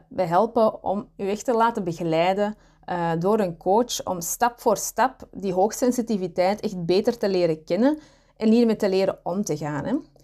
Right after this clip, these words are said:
Ik help u daar heel graag mee verder in mijn coachingsessies.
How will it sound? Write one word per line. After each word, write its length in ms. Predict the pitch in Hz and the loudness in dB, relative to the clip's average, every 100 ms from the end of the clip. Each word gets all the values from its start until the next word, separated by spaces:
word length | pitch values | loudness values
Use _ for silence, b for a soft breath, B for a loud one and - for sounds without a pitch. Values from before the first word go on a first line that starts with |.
| b b b - | b b b -6
Ik 240 | 247 - | -6 -4
help 340 | - 202 220 | 0 4 4
u 60 | 220 | 2
daar 180 | 214 143 | 2 0
heel 280 | 160 190 262 | 2 2 2
graag 340 | 226 208 220 | 2 2 2
mee 160 | 208 175 | -4 -2
verder 440 | 180 214 277 - | -2 2 2 2
in 100 | 208 | -2
mijn 200 | 190 175 | -2 -4
coachingsessies. 1120 | - 190 214 277 285 - 285 311 381 - - | -2 -2 -2 -2 -2 -2 -4 -4 -6 -6 -16